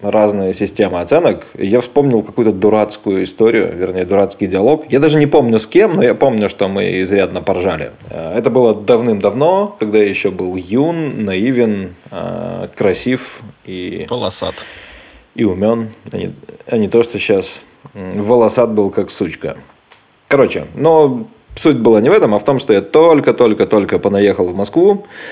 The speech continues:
Speaker 1: а, и, так сказать, впервые сталкивался со всякими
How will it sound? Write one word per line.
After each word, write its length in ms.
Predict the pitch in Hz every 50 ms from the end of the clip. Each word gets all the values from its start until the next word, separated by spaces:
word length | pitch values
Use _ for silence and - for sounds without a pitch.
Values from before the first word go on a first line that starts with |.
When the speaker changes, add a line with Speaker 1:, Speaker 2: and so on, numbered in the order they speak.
| - - - - - - -
Speaker 1:
а, 140 | - - 101 98
и, 60 | 101
так 220 | 98 113 110 -
сказать, 380 | - - 117 107 139 104 98 -
впервые 640 | - - - 135 117 113 110 123 131 123 110 104
сталкивался 800 | - - - 110 107 107 - 117 104 98 98 95 - - 101 92
со 140 | - - 95
всякими 640 | 90 - 104 95 90 95 90 90 90 87 87 87